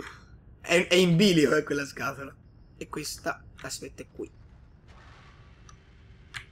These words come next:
Oddio!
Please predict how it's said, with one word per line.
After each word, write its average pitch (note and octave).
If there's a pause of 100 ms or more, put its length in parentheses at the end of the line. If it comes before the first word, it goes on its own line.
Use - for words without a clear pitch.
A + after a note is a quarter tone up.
(1200)
Oddio! A#3+